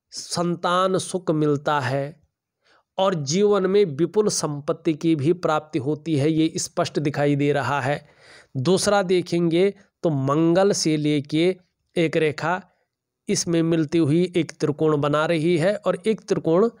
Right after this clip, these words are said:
बुध पे बन रहा है। बुध का त्रिकोण मतलब व्यापार में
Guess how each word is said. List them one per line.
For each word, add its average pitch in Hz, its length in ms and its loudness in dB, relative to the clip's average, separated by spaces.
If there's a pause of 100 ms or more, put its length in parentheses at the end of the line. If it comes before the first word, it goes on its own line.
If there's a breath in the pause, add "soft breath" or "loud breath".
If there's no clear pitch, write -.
(220 soft breath)
बुध 143 360 0
पे 160 160 2
बन 139 240 0
रहा 131 280 -2
है। 127 140 -8
बुध 175 260 -2
का 254 140 2
त्रिकोण 240 360 0
मतलब 240 440 0 (680 loud breath)
व्यापार 190 720 0
में 208 180 2